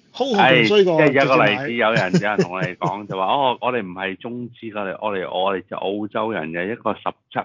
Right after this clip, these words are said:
Speaker 2: 八歲嘅僆仔，啊，可以擁有個酒莊嘅。咁我哋話，哎，我哋唔會拗啦，你，你，你中意點咪點。
Speaker 1: 唔拗。
Speaker 2: 咁，即係講返轉頭就
Speaker 1: For the money，for the money。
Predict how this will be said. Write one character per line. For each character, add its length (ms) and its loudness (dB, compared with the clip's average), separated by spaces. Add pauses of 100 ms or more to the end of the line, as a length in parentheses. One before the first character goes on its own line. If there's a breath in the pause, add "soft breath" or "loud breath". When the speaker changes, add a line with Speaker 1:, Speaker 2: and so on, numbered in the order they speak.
Speaker 2:
八 160 2
歲 320 -4
嘅 80 -4
僆 300 -6
仔， 280 0 (540 loud breath)
啊， 180 -2
可 120 2
以 80 -4
擁 160 -6
有 60 -8
個 120 -2
酒 260 -4
莊 320 -4
嘅。 240 -8
咁 240 -4
我 80 0
哋 100 0
話， 160 -2
哎， 160 -8
我 140 -8
哋 80 -8
唔 100 -14 (120)
會 100 -12
拗 60 -12
啦， 280 -10 (160)
你， 100 -20 (180)
你， 160 -14
你 120 -10
中 140 -2
意 40 0
點 160 -10
咪 80 -12
點。 160 -12
Speaker 1:
唔 20 -10
拗。 300 -14 (680)
Speaker 2:
咁， 280 2 (560)
即 60 2
係 140 2 (140)
講 180 -2
返 120 -2
轉 80 -4
頭 180 8
就 80 6
Speaker 1:
For 0 -
the 80 2
money，for 600 -2
the 80 0
money。 280 -2